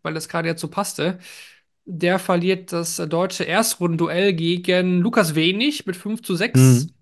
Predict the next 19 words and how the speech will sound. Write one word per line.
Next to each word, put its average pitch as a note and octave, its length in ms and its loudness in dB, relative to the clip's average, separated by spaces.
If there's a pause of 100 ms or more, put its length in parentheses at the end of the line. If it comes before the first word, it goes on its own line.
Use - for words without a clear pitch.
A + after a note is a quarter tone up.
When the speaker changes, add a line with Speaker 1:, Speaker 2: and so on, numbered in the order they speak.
(460)
Speaker 1:
Liegt F3+ 260 -8
eins G3 120 -6
zu F3+ 80 -8
fünf G3+ 260 -10
zurück, F#3+ 240 -6
kämpft A3 340 -6
sich F3+ 140 -8
dann F3+ 160 -2
noch F3+ 100 -6
in F#3+ 120 -6
den F#3+ 100 -2
Decide, F#3 420 0
hat G3+ 160 0
da G3+ 80 0
sogar F#3 220 0
dann E3+ 100 0
auch E3+ 140 -4
einen F3 160 -2
Matchstart F3 520 -4